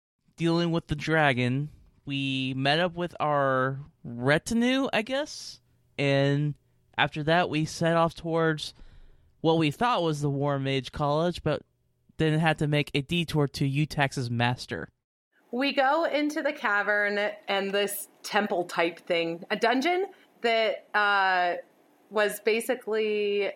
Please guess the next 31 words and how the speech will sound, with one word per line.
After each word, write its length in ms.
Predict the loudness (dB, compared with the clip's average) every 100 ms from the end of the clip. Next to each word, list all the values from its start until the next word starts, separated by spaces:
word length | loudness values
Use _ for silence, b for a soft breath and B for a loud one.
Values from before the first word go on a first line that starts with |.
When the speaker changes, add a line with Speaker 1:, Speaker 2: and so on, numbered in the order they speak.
| -8
Speaker 2:
where 340 | -2 0 0
Utax 400 | -2 -4 -2 -2
said 160 | 0 -2
his 220 | -2 -4
master 400 | -2 -2 -2 -2
was, 500 | 0 2 0 -2 -6 -6
and 500 | -2 0 0 0 -2 -4
we 280 | -6 -6 -2
went 360 | 0 0 2
in. 420 | 2 2 2 -4 -14 _ _ _ _ _ -4
Speaker 1:
After 320 | 0 0 0
we 160 | 0 0
get, 220 | 0 -2 -2
got 260 | 0 2 2
in, 380 | 2 0 -2 -6
we 300 | -4 -2 -2
had 320 | 0 -2 -2 _ -8
to 300 | -4 -2 -4
follow 420 | 0 2 2 2
Utax 640 | 0 -2 -2 -2 -2 -4 -8
because 560 | -8 -2 0 0 -2 -4
I 80 | -2
guess 240 | 0 -2 -2
he 80 | -2
got 240 | 0 0
really 300 | 0 0 0
excited 320 | -2 0 0
to 60 | -2
see 180 | -4 -2
his 180 | -2
master, 540 | 0 0 0 0 -2